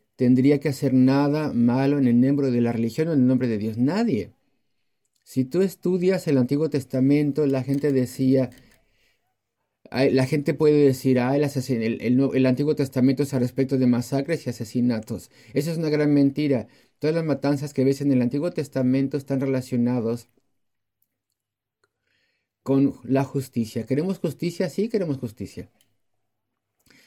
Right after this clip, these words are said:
Así que estas cosas pasan en el Antiguo Testamento para mostrar que cualquier cosa que pase, Dios es justo al juzgar. Dios va a juzgar el pecado,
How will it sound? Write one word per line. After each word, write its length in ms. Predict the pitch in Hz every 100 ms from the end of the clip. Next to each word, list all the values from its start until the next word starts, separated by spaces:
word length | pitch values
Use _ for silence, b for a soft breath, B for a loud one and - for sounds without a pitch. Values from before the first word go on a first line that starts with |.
| b
Así 240 | - 123 135
que 80 | 160
estas 260 | 147 147
cosas 380 | - 135 135 139
pasan 260 | 135 123 139
en 60 | 131
el 60 |
Antiguo 300 | 120 131 135
Testamento 600 | 131 120 120 123 123 131
para 180 | 120 117
mostrar 600 | 110 117 110 131 123 123
que 100 | 127
cualquier 320 | 120 120 147
cosa 260 | - 160 165
que 140 | -
pase, 500 | 123 120 117 - 113 110 b b b b
Dios 640 | 104 107 127 143 165 156
es 160 | 151 139
justo 360 | - 170 170 170
al 60 |
juzgar. 640 | 165 135 107 117 104 98 - b b
Dios 180 | 117 131
va 40 |
a 40 | 135
juzgar 360 | 135 117 123
el 140 | 127 127
pecado, 640 | 127 - 131 131 139 135